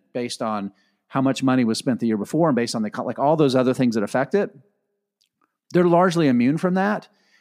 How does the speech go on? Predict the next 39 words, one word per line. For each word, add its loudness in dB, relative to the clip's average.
and 0
they 4
can 4
actually 2
benefit, -2
right? -4
Because, -2
uh, -6
if -6
there's 2
a 4
bust 0
and 2
the 2
solar 2
panel 2
manufacturers 2
have 0
this -2
race -2
to -4
the 0
bottom 2
to 0
maintain 4
market 2
share, 0
and -2
they -2
f-, -18
fight 0
on 2
price, 2
that's -4
what -4
they 0
always -2
fight 0
over, -2